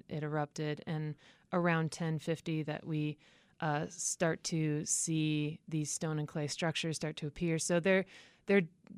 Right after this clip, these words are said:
de-, there's definitely evidence that there could be a correlation there between this major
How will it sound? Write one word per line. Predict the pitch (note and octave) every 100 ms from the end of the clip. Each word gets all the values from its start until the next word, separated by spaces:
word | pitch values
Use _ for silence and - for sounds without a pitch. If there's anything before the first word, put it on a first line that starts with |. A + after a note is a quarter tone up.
| - -
de-, | A3+ A#3
there's | G#3 G#3
definitely | G#3 B3+ C4 A#3
evidence | G3 F#3+ G3 F#3+ -
that | F3 -
there | E3
could | - F#3 D#3
be | E3
a | D#3
correlation | - D#3+ D3+ D3+ D3+ D#3
there | D3+ D3 C#3+
between | C#3 D#3+ - E3 D#3+ D3+ D3+ - - _
this | - D#3+ - - _ -
major | F3 F3+ F#3+ F#3+ F3+ E3+ E3 D#3+